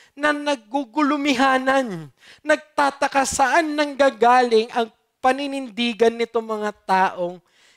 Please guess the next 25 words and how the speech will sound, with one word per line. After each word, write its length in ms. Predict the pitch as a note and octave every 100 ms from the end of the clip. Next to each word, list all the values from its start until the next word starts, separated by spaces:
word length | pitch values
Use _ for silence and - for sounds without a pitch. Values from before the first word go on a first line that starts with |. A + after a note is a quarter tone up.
| _
ito. 560 | A#3 A3 A3+ A#3 G3+ C#3+ D3
There 180 | A3+
is 240 | A#3+ A#3 B3
a 280 | A#3+ A#3+ A3+
unbelieving 840 | A#3 A#3 B3 C4 D4+ C4+ C#4+ C4+
world 320 | C#4 C4+ A3+
left 320 | A3+ A#3+ - F#3
baffled 680 | E3 A3+ A#3 A3+ A#3+ A3+
and 160 | G#3+ G3+ _
perplexed. 600 | G#3 G3+ F#3+ F#3 D#3+ -
In 100 | A3
other 380 | A#3+ C#4+ D4 D4
words, 680 | C#4 D4+ D4 A#3+ D#3+ - - _ _ _ F#3
this 260 | C#4 -
is 220 | C#4+ -
what 220 | B3+ A#3+ -
happens 720 | C#4+ C#4+ C#4 C#4+ C#4+ C#4 -
when 220 | A#3+ B3
the 100 | A#3+
disciples 960 | A3 A3+ - A3+ C4 C#4 C#4+ C#4+ - -
of 140 | D#4+ _
Christ 520 | - F#3+ F#3 G#3 - - - - _ -
remain 640 | A#3 G#3+ G#3+ C4 C#4 C#4 B3
unwavering 800 | A#3+ A3 G#3 C4+ A#3+ C4+ C4+ C4+
and 260 | A3 G#3